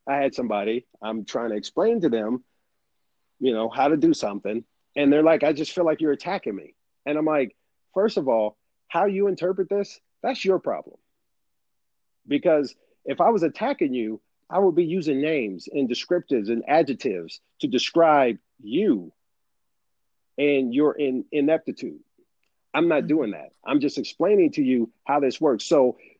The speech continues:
Speaker 1: the fact that you've taken this and made it personal, I already, now I know what kind of person you are. You know, it, it's those people that, you know, that everything always has to be about them.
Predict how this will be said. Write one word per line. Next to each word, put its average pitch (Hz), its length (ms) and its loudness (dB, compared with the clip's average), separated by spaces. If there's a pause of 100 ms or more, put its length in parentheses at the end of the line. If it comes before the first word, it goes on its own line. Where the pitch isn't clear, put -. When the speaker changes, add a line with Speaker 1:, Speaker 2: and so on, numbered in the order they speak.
Speaker 1:
the 131 100 0
fact 170 280 4
that 156 120 6
you've 196 280 0
taken 170 360 2
this 151 320 0
and 147 140 2
made 156 160 4
it 135 140 2
personal, 131 600 0 (460)
I 135 120 2
already, 180 280 2
now 160 300 0
I 190 80 0
know 185 160 -2
what 175 180 -2
kind 170 180 -4
of - 80 -8
person 170 320 -4
you 156 180 0
are. 151 320 -6 (1160)
You 156 140 0
know, 123 240 0
it, 131 220 -2
it's 135 160 -6
those 143 200 -4
people 151 320 -2
that, 143 280 2
you 151 120 -2
know, 127 200 -2
that 123 220 -2
everything 151 520 -2
always 143 320 -2
has 139 180 -4
to 143 80 -12
be 147 140 -2
about 131 300 -2
them. 139 280 -8